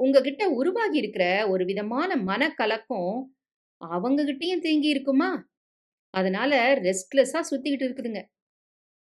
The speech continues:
உண்மையான குறும்பு நிறைஞ்ச சேட்டையா இல்லாம, எதையோ எதிர்க்கிற, எதையோ செய்யற சேட்டையா இதெல்லாம் மாறுது. அதனால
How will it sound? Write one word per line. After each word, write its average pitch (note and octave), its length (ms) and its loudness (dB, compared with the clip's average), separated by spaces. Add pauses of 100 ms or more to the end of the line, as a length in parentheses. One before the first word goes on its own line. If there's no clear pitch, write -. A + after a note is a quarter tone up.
(720)
உண்மையான D#4+ 600 0 (360)
குறும்பு D#4+ 420 2
நிறைஞ்ச C4 360 2 (120)
சேட்டையா A3+ 420 2
இல்லாம, F#3 320 0 (720)
எதையோ G3+ 460 4 (420)
எதிர்க்கிற, G#3 420 0 (220)
எதையோ G3 440 2 (220)
செய்யற G#3+ 400 0
சேட்டையா F#3+ 760 -2
இதெல்லாம் F3+ 420 -4
மாறுது. A#3 300 -6 (800)
அதனால G#3+ 380 0